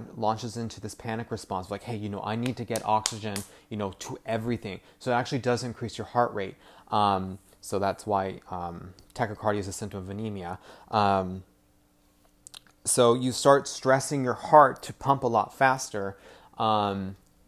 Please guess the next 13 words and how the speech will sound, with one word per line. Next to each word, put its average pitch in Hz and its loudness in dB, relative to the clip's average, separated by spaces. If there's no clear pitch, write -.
uh, 101 2
there 104 0
may 120 -2
be 123 0
changes 117 -2
already 113 4
in 113 0
the 104 2
heart 127 4
due 139 0
to 160 0
aging 107 -2
that 107 8